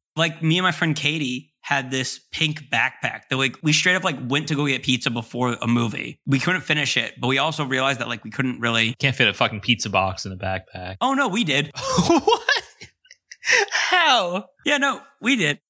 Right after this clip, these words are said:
Speaker 1: We realized we couldn't, like, do anything with the pizza boxes. So we bought, went to Five Below, bought a backpack, and then brought
Speaker 2: Oh
Speaker 1: it
Speaker 2: my
Speaker 1: into
Speaker 2: God.
Speaker 1: the movie.
Speaker 2: That's so funny. <laughs> You, you, you bought a backpack specifically for smuggling food into the movie theater.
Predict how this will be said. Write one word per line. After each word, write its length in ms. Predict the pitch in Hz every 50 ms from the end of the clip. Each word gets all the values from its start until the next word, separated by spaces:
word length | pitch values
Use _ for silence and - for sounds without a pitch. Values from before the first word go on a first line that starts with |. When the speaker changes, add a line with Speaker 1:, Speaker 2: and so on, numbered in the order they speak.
| _ -
Speaker 1:
We 160 | 170 185 185
realized 320 | 175 202 208 196 185 175
we 60 | 160 175
couldn't, 220 | 151 185 180 180
like, 180 | - 160 156 123
do 140 | 143 147
anything 220 | 165 170 165 156 143
with 120 | 139 127
the 60 | -
pizza 300 | 120 - - - - -
boxes. 680 | 165 147 - - - - - - - - - - - - _ _
So 140 | - - 156
we 100 | 170 165
bought, 300 | 156 165 170 165 165 170
went 140 | 185 196 190
to 80 | 196
Five 360 | 156 - - 151 151 165 165 151
Below, 320 | 147 131 143 151 143 131
bought 200 | 127 143 143 147
a 60 | 151
backpack, 680 | 156 151 127 123 143 151 - - 117 113 117 120 - - - -
and 100 | - 208
then 140 | 202 208 214
brought 240 | 196 104 101 98 -
Speaker 2:
Oh 40 | -
Speaker 1:
it 40 | -
Speaker 2:
my 60 | 190
Speaker 1:
into 140 | 185 190 -
Speaker 2:
God. 200 | 175 - 160 233
Speaker 1:
the 40 | 226
movie. 340 | 202 175 - - - - -
Speaker 2:
That's 220 | - 127 120 -
so 360 | - - - - 151 131 117 110
funny. 440 | - - 123 120 113 113 117 135 147 - -
<laughs> 160 | - - -
You, 100 | - 220 185
you, 220 | 139 190 196 185 175
you 200 | 160 156 160 143
bought 340 | 135 - 135 123 135 127 - -
a 80 | 131
backpack 580 | 127 - - 113 107 117 117 - 131 120 117 -
specifically 800 | - - 131 - - - 127 110 - 123 113 - 107 98 101
for 180 | 104 - - 113
smuggling 520 | 104 - - 117 101 104 104 107 104 113
food 240 | 117 - 117 107 101
into 160 | 110 104 107
the 80 | 107 110
movie 220 | 107 107 104 104
theater. 380 | 101 - 107 101 107 107 110 113